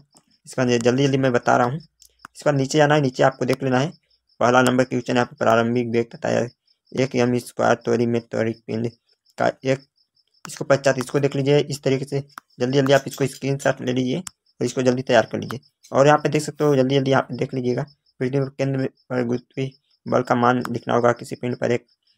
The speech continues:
एफ बल कार्य कर रहा है जिसके विस्थापन डी उत्पन्न होता है, इसको देख लेना है। इस तरीके से इसको सभी को देख लेना है आपको।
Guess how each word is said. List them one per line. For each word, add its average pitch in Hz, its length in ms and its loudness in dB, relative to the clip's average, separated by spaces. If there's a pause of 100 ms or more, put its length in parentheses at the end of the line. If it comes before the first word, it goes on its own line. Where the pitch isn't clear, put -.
(240)
एफ 135 340 2 (720)
बल 127 220 4 (340)
कार्य 127 220 0
कर 127 200 -2
रहा 123 200 4
है 127 100 2
जिसके 120 280 -4
विस्थापन 117 800 -6
डी 117 180 -2 (360)
उत्पन्न - 280 -4
होता 117 200 0
है, 117 120 4
इसको 117 200 -6
देख 123 160 -2
लेना 120 160 0
है। 123 80 -2 (480)
इस 147 140 -6
तरीके 156 160 0
से 156 100 -2
इसको 143 200 -2
सभी 139 240 2
को 143 80 -2
देख - 200 -2
लेना 101 160 -2
है 104 80 -4
आपको। - 280 -14